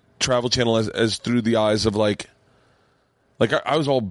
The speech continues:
I was brand new to everything. So I didn't, I never came at it as a, like, like, Andrew Zimmern is a very, uh, knowledgeable traveler. So when he travels,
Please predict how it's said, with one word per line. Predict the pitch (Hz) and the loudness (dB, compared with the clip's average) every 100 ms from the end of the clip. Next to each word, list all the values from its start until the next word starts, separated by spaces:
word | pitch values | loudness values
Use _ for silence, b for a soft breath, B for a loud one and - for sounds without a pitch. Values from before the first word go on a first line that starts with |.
| - | -2
I | 165 | -2
was | 110 | 0
brand | 123 123 127 | 0 2 2
new | |
to | 120 | 2
everything. | 143 165 - 92 | 0 0 -2 -2
So | - 131 | -2 0
I | |
didn't, | 180 151 | 0 0
I | 139 160 | -2 0
never | 151 143 | 0 0
came | - 127 127 | 0 0 2
at | 131 143 | 2 0
it | - | 0
as | 107 104 | 0 2
a, | 107 104 | 2 2
like, | 98 95 - B B B B | 2 0 -6 B B B B
like, | 120 - 139 | -2 0 0
Andrew | 147 135 | 0 0
Zimmern | 113 131 123 110 - | 0 0 0 0 -2
is | 107 107 | -2 0
a | 104 | 0
very, | 113 113 104 104 | 0 2 2 2
uh, | 95 82 | 2 0
knowledgeable | 107 110 110 113 101 101 101 | 0 2 2 2 0 0 0
traveler. | - 92 76 62 165 160 | 0 0 0 -2 -4 -6
So | - 113 104 - B B | -2 0 0 -4 B B
when | - 117 | -2 0
he | 123 | 0
travels, | 113 - 139 127 110 110 101 - | 0 0 0 0 2 2 0 -2